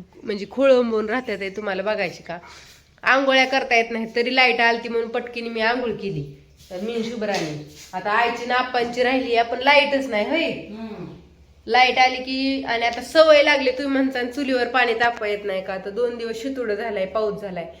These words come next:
Speaker 1: सगळं सरपण भिजलंय, कुठं चूल पेटवायची आणि कशी पेटवायची? आणि गॅसवर पाणी तापवण्यापेक्षा काय थोडं लेट आंघोळ केली म्हणून काय होतंय, होय?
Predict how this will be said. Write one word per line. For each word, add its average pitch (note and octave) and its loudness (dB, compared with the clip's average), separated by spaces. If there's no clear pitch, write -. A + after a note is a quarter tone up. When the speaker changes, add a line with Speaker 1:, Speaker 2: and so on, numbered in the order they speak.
Speaker 1:
सगळं B3 4
सरपण C4 0
भिजलंय, G3+ -4
कुठं B3+ -4
चूल B3 -6
पेटवायची G3+ -6
आणि A#3 -4
कशी - -8
पेटवायची? E3 -6
आणि F#3 -2
गॅसवर B3+ 2
पाणी B3+ 4
तापवण्यापेक्षा B3+ -2
काय D#4 4
थोडं D#4+ 0
लेट D#4 0
आंघोळ D4 4
केली C#4+ -2
म्हणून C#4 0
काय D#4 2
होतंय, A3+ -6
होय? C#4+ -4